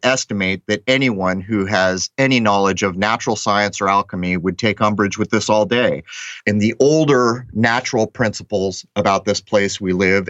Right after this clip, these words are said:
every single thing that you can touch, smell, feel, or anything else has three components, and none of them are anti anything.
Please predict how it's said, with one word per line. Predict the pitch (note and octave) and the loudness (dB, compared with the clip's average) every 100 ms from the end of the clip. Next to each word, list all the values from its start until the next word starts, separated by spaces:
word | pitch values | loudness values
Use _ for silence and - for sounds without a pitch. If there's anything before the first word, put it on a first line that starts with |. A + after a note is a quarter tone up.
| - | -2
every | A#2+ A#2 B2+ | 0 0 0
single | - D3 C#3+ A#2+ | 2 2 2 0
thing | - C3 A2 F#2+ F#2+ - | 2 0 2 -2 -6 -2
that | G#2 | 0
you | A2 | 0
can | G#2+ G2+ | -2 -2
touch, | - B2+ B2 - | 0 0 0 -2
smell, | B2 A#2 A#2 A2 | 0 2 2 0
feel, | - A#2 A2 | -2 0 2
or | G#2 | 2
anything | A#2 A#2 A2+ | 0 0 0
else | A2+ G2+ G2+ - - - | 2 2 0 -6 -14 -2
has | G#2+ G#2+ | -2 0
three | A#2+ C3 | 0 0
components, | B2+ B2+ C3 C#3+ C3 F#2 - | 0 -2 2 2 2 -2 -4
and | F#2+ G#2+ | 0 2
none | A#2 | 2
of | B2 F#2 | 2 0
them | G#2+ G#2 | 0 0
are | G#2 - | 0 2
anti | A#2+ A#2 A#2 A2 | 0 0 -4 -2
anything. | C3+ C3+ B2+ - F#2 E2 | 0 0 0 -2 -4 -4